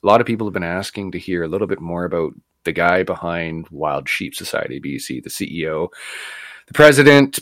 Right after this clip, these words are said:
well, past president now, director, Jurassic Classic organizer,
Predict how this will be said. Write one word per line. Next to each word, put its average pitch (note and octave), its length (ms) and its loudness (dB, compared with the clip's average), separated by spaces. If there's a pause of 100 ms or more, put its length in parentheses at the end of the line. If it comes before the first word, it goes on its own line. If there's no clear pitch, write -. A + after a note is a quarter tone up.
(120)
well, G2+ 120 -10
past F#2+ 280 -2
president E2 400 -2
now, F2 320 -6
director, F2+ 800 -2 (140)
Jurassic F#2 340 0
Classic G#2+ 420 -2
organizer, G2+ 1080 0